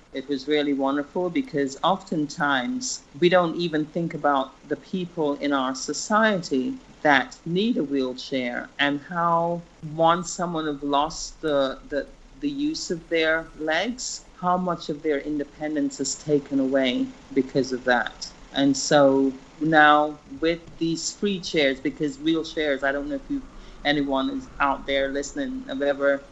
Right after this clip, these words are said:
gone out there and tried to price a wheelchair. Wheelchairs are quite expensive. And so to know that just by asking,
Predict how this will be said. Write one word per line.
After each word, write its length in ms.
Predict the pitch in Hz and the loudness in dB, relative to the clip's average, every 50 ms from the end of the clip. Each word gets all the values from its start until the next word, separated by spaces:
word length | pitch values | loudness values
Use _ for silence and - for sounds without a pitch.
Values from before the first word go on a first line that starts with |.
| - - | -6 0
gone 180 | 151 139 135 | 2 2 4
out 220 | 139 143 139 139 143 | 2 0 -2 -2 -2
there 100 | 143 139 | -2 -2
and 160 | 139 135 - | -2 -4 -4
tried 300 | - 143 131 135 135 131 | -4 -4 -2 -2 -4 -4
to 140 | - 135 127 | -6 -8 -8
price 580 | - - - - 175 151 160 165 165 - - | -8 -14 -8 -2 0 0 0 0 -2 -4 -6
a 60 | 147 | -6
wheelchair. 580 | 127 120 127 120 120 120 - - - 127 120 120 | -6 -4 -6 -8 -8 -10 -10 -6 -4 -4 -2 -4
Wheelchairs 600 | 123 139 165 180 180 175 - - 147 139 135 131 | -2 -2 -2 -2 -2 -4 -2 -2 -2 -2 -2 -4
are 40 | 123 | -6
quite 360 | - - - 139 123 120 117 | -8 -8 -6 -4 -4 -4 -4
expensive. 800 | - - - - - - 143 139 139 131 - - 127 120 123 - - - - - | -6 -12 -16 -16 -8 -4 -4 -2 -2 -4 -4 -6 -8 -8 -8 -10 -14 -16 -6 -2
And 180 | 139 143 135 | 0 0 0
so 400 | 135 - - 151 147 143 139 139 | 0 2 6 6 6 6 6 2
to 220 | 135 - - 160 160 | -2 -4 -4 -4 0
know 400 | 156 160 160 165 165 170 170 160 | 2 2 2 4 2 2 0 2
that 360 | - 156 143 135 123 - - - - | 2 4 4 4 2 0 -8 -16 -4
just 340 | - 143 139 135 - - - | 0 0 0 0 -4 -6 -4
by 220 | 143 127 123 120 - - | -4 -2 -2 -4 -6 -2
asking, 840 | 143 151 151 156 151 - - - - - 131 120 - - - - | 0 0 0 0 -2 -6 -12 -14 -10 -8 -8 -6 -6 -8 -10 -10